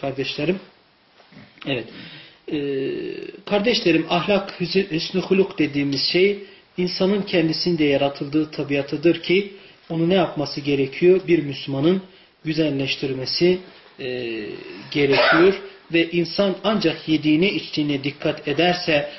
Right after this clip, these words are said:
haramlardan korunursa, şüphe-, şüphelerden korunursa ancak o şekilde ne yapabilir?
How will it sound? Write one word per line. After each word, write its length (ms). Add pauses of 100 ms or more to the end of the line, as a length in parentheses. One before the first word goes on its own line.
(120)
haramlardan 880
korunursa, 680
şüphe-, 380
şüphelerden 880
korunursa 800 (400)
ancak 440
o 60
şekilde 540
ne 40
yapabilir? 680